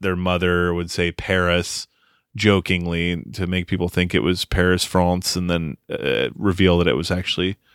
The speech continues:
Paris, Texas. It's not that good of a story, but that is, like, <laughs> such a small town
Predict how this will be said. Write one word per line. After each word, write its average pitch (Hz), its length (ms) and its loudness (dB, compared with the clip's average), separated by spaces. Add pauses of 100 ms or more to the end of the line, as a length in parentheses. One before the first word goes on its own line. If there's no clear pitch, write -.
(460)
Paris, 90 360 0
Texas. 98 600 0 (380)
It's - 140 0
not 208 140 2
that 226 120 2
good 151 140 4
of 135 60 4
a 110 60 4
story, 117 420 4
but 92 160 -4
that 123 160 2
is, 104 260 2
like, 95 140 0
<laughs> - 40 -10
such - 840 2 (500)
a - 80 -2
small 110 760 2
town 95 960 -2